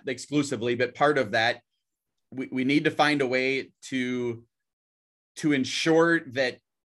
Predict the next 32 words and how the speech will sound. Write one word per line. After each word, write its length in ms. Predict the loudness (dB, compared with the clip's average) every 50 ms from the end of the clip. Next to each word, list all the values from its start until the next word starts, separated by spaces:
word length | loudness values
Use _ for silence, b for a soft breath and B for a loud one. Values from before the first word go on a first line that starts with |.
| _ _ -18
ten, 560 | -8 -6 -4 -2 -2 -2 -2 -2 -4 -6 -8 _ _ -10
twenty, 580 | -4 -2 0 0 0 0 -2 -2 -4 -6 -4 -4
fifteen, 720 | -4 -4 -4 -6 -6 -6 -4 -2 0 -2 -2 -4 -6 -14 _ _ -4
you 120 | -4 0 0
know, 100 | 2 2
whatever 420 | 2 4 4 4 2 2 2 -2
years 440 | -2 -2 -2 -2 0 0 -2 -4 -4
from 200 | -4 -2 -2 0
now, 520 | 0 2 2 0 0 -2 -2 -4 -6 -8 -12 _ _ _ _ _ _ _ _ _ _ _ _ _ _
that, 340 | 0 2 4 4 4 2 -2 _ _ _ _ _
that 220 | -2 -2 -2 -2 -2
people 240 | -2 -2 0 0 0
say, 240 | 0 2 2 4 2
"Yeah, 260 | 2 2 2 2 4
I 140 | 4 2 0
grew 260 | 0 -2 0 2 4
up 200 | 4 2 0 -2
going 260 | -4 -4 -2 -2 -6 -8
to 120 | -8 -8
the 100 | -8 -8
track." 360 | -4 0 0 0 0 -2 -8 _ _ _ _ _ _ _ _ _ _ _ _ _ _ 0
And 140 | 0 2
it's, 300 | 2 0 0 -4 -12 -16 _ _ _ _ _ _ _ _ _ _ -16 -14 -14 -14 _
we, 220 | -4 -4 -4 -2
we 120 | -2 0 0
need 200 | 0 0 0 0
to 60 | 0
get 220 | 0 0 0 0
more 640 | -2 0 2 4 4 4 4 4 2 0 -2 -6 -10
young 520 | -14 -12 -4 0 0 0 0 0 -4 -6 -6
people, 360 | -4 -4 -4 0 0 -2 0
more 480 | 2 4 4 4 4 4 2 -2 -4